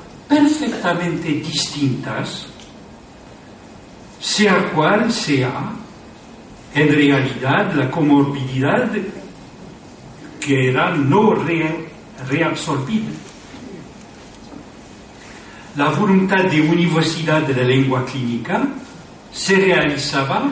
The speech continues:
por las definiciones clínicas llamadas operacionales, es decir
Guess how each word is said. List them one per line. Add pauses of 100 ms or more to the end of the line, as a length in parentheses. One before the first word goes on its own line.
(120)
por
las
definiciones (140)
clínicas (120)
llamadas (600)
operacionales, (580)
es
decir